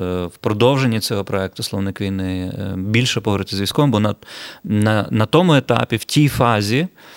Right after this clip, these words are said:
трохи більше року тому, коли я активно працював над книжкою, ще не було змоги так активно спілкуватися з військовими, але станом на весну двадцять другого року багато хто з них вже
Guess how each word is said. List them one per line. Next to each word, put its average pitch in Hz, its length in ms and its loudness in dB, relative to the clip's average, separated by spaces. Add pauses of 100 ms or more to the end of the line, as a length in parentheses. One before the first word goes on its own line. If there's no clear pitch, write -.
трохи 113 200 0
більше 117 260 0
року 107 220 0
тому, 101 500 2
коли 98 180 0
я - 20 4
активно 98 300 0
працював 117 380 -2
над 120 160 0
книжкою, 104 340 -4
ще - 140 -2
не 113 80 2
було 107 240 2
змоги 87 480 -2 (160)
так 98 200 -4
активно 92 420 -2
спілкуватися 95 640 -4
з 92 280 -4 (440)
військовими, 175 680 0
але 113 460 2
станом 107 460 -2
на 98 280 0 (280)
весну 92 1040 -4
двадцять 95 320 -6
другого 98 280 -2
року 95 340 -4
багато 95 360 -6
хто 104 260 -4
з 95 80 -6
них 98 220 -6
вже 104 440 -2